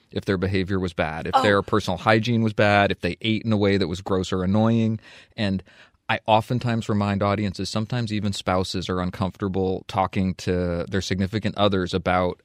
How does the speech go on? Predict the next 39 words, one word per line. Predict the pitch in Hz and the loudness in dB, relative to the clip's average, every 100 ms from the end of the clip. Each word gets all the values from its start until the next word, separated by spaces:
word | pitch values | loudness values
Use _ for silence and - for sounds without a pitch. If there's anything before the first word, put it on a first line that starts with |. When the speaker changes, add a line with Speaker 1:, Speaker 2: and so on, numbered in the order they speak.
| - | -6
Speaker 1:
etiquette | 104 104 113 | -2 -2 -4
mistakes | 95 95 - 101 98 92 | -4 -4 -2 0 -2 -4
or | - 92 90 | -6 -4 -4
rudenesses. | 92 117 120 113 95 90 80 - | 0 2 2 2 0 -2 -4 -6
And | 110 98 92 92 - - | -2 0 2 0 -4 -2
the | 113 - | -2 4
other | 127 139 131 | 6 6 4
example | 107 104 127 160 143 | 2 2 2 4 2
I | |
give | 113 | 2
is | 104 | -2
sometimes | - 165 190 160 | 0 2 2 0
the | 139 | -2
spouse | - 127 120 | 0 2 4
has | 135 127 | 2 0
talked | - 151 180 - - | 2 2 2 -2 -2
to | 120 | 0
this | 107 | 0
person | - 104 92 - - | 2 2 4 4 6
Speaker 2:
<laughs> | 392 453 339 392 190 - 226 | 4 4 0 0 -2 -2 0
Speaker 1:
and | 156 | 6
this | 180 160 | 6 6
person | 170 156 160 | 4 6 8
has | 165 143 | 8 8
not | 151 151 | 8 8
heard. | 123 185 165 101 | 6 4 4 2
And | 110 | 2
I | 110 | 0
hear | 110 143 151 | -2 -4 -4
from | 160 139 117 | -4 -4 -4
these | 113 | -4
spouses | - - 139 160 110 | -4 -2 -2 -2 -6
who | |
say, | 107 113 - | -6 -6 -6
"I, | 110 | -6
I've | 110 - | -6 -8
talked | - 117 | -6 -6
to | - | -4
my | 113 104 101 98 95 95 92 | -4 -2 -4 -4 -4 -4 -6